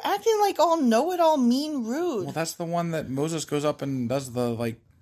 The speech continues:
Speaker 2: Ten Commandments and shit. Like, that's a big one.
Speaker 1: That's a big one?
Speaker 2: That's a big one.
Speaker 1: Okay, whatever. Sorry I didn't know it.
Speaker 2: Psh.
Speaker 1: I guess you're more Bible knowledgeable than I am.
Speaker 2: I mean, I grew up in a small-ass town with lots of Bible-y shit.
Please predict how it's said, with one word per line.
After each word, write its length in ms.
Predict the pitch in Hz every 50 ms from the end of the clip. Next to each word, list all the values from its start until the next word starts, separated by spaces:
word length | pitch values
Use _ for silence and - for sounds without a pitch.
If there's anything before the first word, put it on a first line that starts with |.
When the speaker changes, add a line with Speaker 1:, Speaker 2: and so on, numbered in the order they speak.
| _ _ -
Speaker 2:
Ten 240 | - - 117 135 127
Commandments 360 | 113 113 123 147 143 123 -
and 80 | 113 101
shit. 320 | - - 101 92 76 - -
Like, 280 | 78 90 85 - _ _ _ _ _ _ _ _ _ _ -
that's 140 | 113 117 117
a 40 | 87
big 340 | 85 - - 101 104 98
one. 260 | 101 87 80 78 87 - - -
Speaker 1:
That's 240 | - - - -
a 80 | 220 190
big 260 | 87 - 233 226 226
one? 240 | 233 247 254 262 254
Speaker 2:
That's 120 | - 123 -
a 60 | 151
big 220 | 135 143 151 170
one. 200 | 151 107 80 82 - - 202 208
Speaker 1:
Okay, 300 | - - - 294 311 294
whatever. 580 | 226 226 240 277 311 285 220 180 175 180 - - - - _ _
Sorry 460 | - - - - 208 262 294 302 302 294
I 60 | 285
didn't 320 | 254 302 302 302 294 277
know 220 | 269 285 311 320 254
it. 220 | 190 160 - - -
Speaker 2:
Psh. 400 | - - - - - - - - - - _ _ -
Speaker 1:
I 40 | 202
guess 300 | 196 247 285 269 - 208
you're 240 | 196 208 240 262 262
more 280 | 262 262 269 277 262
Bible 600 | 226 190 196 202 240 269 285 269 240 208 185 185 _
knowledgeable 720 | 185 202 196 185 185 185 185 180 175 185 175 185 185 180 175
than 160 | 180 170 170
I 120 | 165 160 160
am. 240 | 165 156 113 107 101
Speaker 2:
I 20 |
mean, 220 | 117 120 117 113 117
I 140 | 117 117 107
grew 280 | 98 107 107 113 120
up 140 | 123 123 -
in 60 | 104
a 80 | 92 90
small-ass 540 | - - 113 110 110 110 110 107 110 - -
town 280 | - - 120 117 110
with 100 | 101 92
lots 240 | 101 101 107 110 -
of 80 | 95 98
Bible-y 360 | 110 113 110 107 101 101 95
shit. 420 | 95 - - 117 107 95 - -